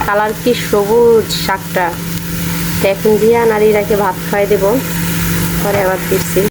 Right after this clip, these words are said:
এই যে ডিমটা, মশলাটা ভুনা হয়ে গেছে, এখন ডিম দিয়ে দেব। আর এই সাইডে হলো আমি এই যে মরিচ,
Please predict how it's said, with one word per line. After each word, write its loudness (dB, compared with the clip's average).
এই -4
যে -6
ডিমটা, -8
মশলাটা -6
ভুনা -6
হয়ে -8
গেছে, -8
এখন -16
ডিম -12
দিয়ে -6
দেব। -8
আর -2
এই -10
সাইডে -16
হলো -12
আমি -10
এই -10
যে -10
মরিচ, -8